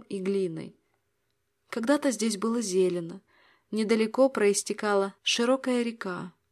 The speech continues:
шли обильные дожди, которые питали диковинные деревья и цветы. Паломники тысячами шли в храм из разных концов света. Кто-то приходил за благословением,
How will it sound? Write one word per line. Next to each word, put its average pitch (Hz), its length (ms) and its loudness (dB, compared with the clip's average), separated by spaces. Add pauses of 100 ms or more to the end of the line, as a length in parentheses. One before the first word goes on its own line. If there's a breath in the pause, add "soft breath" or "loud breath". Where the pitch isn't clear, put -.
(140)
шли - 360 -2
обильные 180 640 0
дожди, 180 580 -2
которые 208 420 4
питали 196 460 0
диковинные 190 580 2
деревья 202 540 0
и - 160 -8
цветы. 185 580 -6 (800 soft breath)
Паломники 254 840 4 (140)
тысячами 233 560 0
шли 220 300 -2
в 220 60 -6
храм 247 400 -4
из 202 260 -4
разных 226 400 -2
концов 196 420 -4
света. - 500 -2 (680)
Кто-то - 260 0
приходил 190 540 6
за 185 160 4
благословением, 196 1080 2